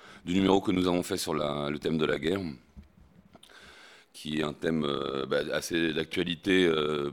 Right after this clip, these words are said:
à cause des, des commémorations en ce moment, mais qui, euh, est un thème d'actualité, euh, constante, hélas,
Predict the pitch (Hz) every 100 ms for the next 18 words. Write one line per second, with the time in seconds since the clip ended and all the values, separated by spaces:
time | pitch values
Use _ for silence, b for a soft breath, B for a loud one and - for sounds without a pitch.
0 | - 76 87 80 76 76 73 71 67 -
1 | - 78 85 82 82 82 - 87 80 90
2 | 98 110 120 - _ - - - 82 82
3 | 80 73 71 69 65 65 69 - - -
4 | - B B B B B B - - -
5 | - - - - 76 82 90 80 - 71
6 | 71 - 107 - _ _ _ _ _ 76
7 | 76 73 71 95 - 101 101 - 76 87
8 | 110 - -